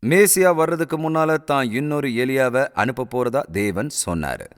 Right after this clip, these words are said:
அதனால எலியாவின் வருகை இருக்குன்னு மல்கியா சொன்ன மாதிரி அவன் அக்னியை இறக்குறதுனால தான் தான் எலியான்னு எல்லாரையும் நம்ப வைக்க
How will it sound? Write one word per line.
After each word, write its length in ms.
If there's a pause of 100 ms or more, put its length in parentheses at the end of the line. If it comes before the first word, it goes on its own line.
(220)
அதனால 520
எலியாவின் 920
வருகை 640
இருக்குன்னு 720 (100)
மல்கியா 420
சொன்ன 460
மாதிரி 720
அவன் 420 (460)
அக்னியை 580
இறக்குறதுனால 1000 (400)
தான் 360
தான் 300 (240)
எலியான்னு 500
எல்லாரையும் 360
நம்ப 200
வைக்க 360